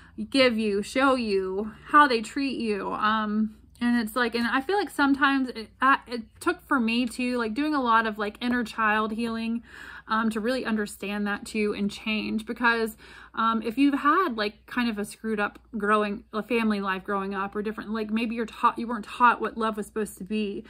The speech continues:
So maybe, uh, you grew up in a, in a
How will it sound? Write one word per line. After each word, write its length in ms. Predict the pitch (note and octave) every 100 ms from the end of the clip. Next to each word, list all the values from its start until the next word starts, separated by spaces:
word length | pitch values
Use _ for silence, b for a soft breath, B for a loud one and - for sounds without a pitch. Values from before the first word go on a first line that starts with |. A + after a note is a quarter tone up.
| B B -
So 400 | B3+ A#3 A3+ A3
maybe, 800 | A3+ A#3+ A#3 A#3 A3+ A3+ G#3 -
uh, 160 | G#3+
you 200 | G#3 A3+
grew 180 | G#3+ A3+
up 80 | A3+
in 140 | A3+
a, 140 | G#3 G#3
in 140 | A3
a 120 | G#3+